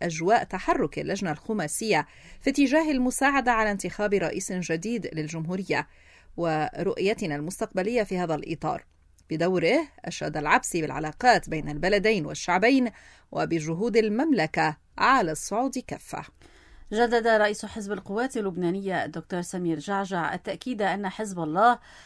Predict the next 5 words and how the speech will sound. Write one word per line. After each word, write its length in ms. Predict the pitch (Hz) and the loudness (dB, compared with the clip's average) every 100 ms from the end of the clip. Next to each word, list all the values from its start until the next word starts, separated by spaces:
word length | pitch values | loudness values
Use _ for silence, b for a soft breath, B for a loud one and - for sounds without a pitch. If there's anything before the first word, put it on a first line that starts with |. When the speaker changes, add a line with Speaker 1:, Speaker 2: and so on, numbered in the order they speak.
| B - | B 2
Speaker 2:
أعاق 500 | 220 233 302 - 247 | 2 2 0 -4 -4
قيام 540 | 233 - 190 185 185 | -4 -4 -2 -2 -2
دولة 400 | 160 202 220 170 185 | -2 -4 -4 -6 -4
لبنانية 600 | 175 175 180 175 214 175 175 | -4 -4 -4 -4 -4 -4 -4
فعلية 680 | 151 - 151 214 208 190 185 | -4 -6 -6 -6 0 2 2